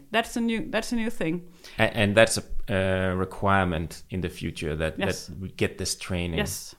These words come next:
Speaker 2: Should everybody get this training?
Speaker 1: Yes.
Speaker 2: Okay, so everybody
Speaker 1: Everybody.
Speaker 2: should should be more aware, aware
Speaker 1: Yeah.
Speaker 2: of.
Speaker 1: At, at, at, at different levels, because
Speaker 2: Yeah.
Speaker 1: it's not that everyone maybe is that much into it.
Speaker 2: Yeah.
Speaker 1: But when we now talk about leaders,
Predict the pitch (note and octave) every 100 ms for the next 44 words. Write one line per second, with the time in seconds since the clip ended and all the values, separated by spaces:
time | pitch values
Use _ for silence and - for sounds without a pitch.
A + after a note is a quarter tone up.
0 | _ - G#2+ - A#2 C3+ A#2 G#2+ A2 A2
1 | - A2+ A2 A#2 A#2 - - B2 F2+ G2+
2 | - - A#2 A#2 - - E3+ E3 E3+ -
3 | - - A2 A2+ G#2 G2+ F#2 F2+ E2+ F2+
4 | - D#2 G2 G2+ F#2+ F#2+ G3+ - - -
5 | - - G3+ G#3+ A2 D#3+ D#3+ A#3 G3+ A3
6 | B3+ B3 G#3 G#3 A3 F3 - F3 A2 F#2
7 | F3+ - G#3 G#3 - F#3+ F3+ F#3+ G3+ F3+
8 | E3+ F3 F3+ F3+ F3 E3+ - - F3+ E3+
9 | D#3+ G3+ G#3+ - - - - F#2 - -
10 | - G#3 G#3+ A3 A#3 B3+ B3+ B3 A#3+ G#3
11 | G3 G3 G3 - - - - - - -
12 | - _ _ _ _ _ G#3+ C#4 D4+ G#3
13 | F#3 -